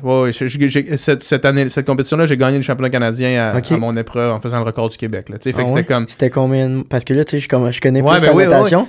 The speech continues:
Speaker 1: C'est dans le fond, euh,
Speaker 2: C'était
Speaker 1: ça,
Speaker 2: quoi ?
Speaker 1: ça, c'était, euh, mon, ma médaille d'or était au cinquante dos.
Speaker 2: Fait
Speaker 1: Fait
Speaker 2: que
Speaker 1: que le
Speaker 2: ça,
Speaker 1: dos
Speaker 2: c'est
Speaker 1: crawlé quand t'es sur le, sur le
Speaker 2: Ok.
Speaker 1: dos, là, tu sais.
Speaker 2: Le de même, là ?
Speaker 1: Ouais,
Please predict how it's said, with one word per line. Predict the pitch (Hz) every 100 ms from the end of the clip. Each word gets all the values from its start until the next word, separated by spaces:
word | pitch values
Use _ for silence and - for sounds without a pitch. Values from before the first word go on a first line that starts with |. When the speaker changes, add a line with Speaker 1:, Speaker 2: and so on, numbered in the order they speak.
| -
Speaker 1:
C'est | -
dans |
le | 151
fond, | 196 190 151
euh, | 170
Speaker 2:
C'était | 143 -
Speaker 1:
ça, |
Speaker 2:
quoi ? | 156 147
Speaker 1:
ça, | 185
c'était, | - 151 143
euh, | 139 131 127
mon, | 135 139
ma | 139
médaille | 147 151
d'or | 156 180 156
était | 147
au | 131
cinquante | 143 139 139 131
dos. | 139 190 - _ _ _ _ _ _ _ -
Speaker 2:
Fait | -
Speaker 1:
Fait | 123
Speaker 2:
que |
Speaker 1:
que | 143
le |
Speaker 2:
ça, | 135
Speaker 1:
dos | 143
Speaker 2:
c'est |
Speaker 1:
crawlé | 135 131 131 160
quand | 156 120
t'es | 120
sur | - 123
le, | -
sur | - -
le | 120
Speaker 2:
Ok. |
Speaker 1:
dos, | 123
là, | 147 196
tu | 175
sais. | 175 -
Speaker 2:
Le | - 123 117
de | 117
même, | 117 135 175
là ? | 175
Speaker 1:
Ouais, | 135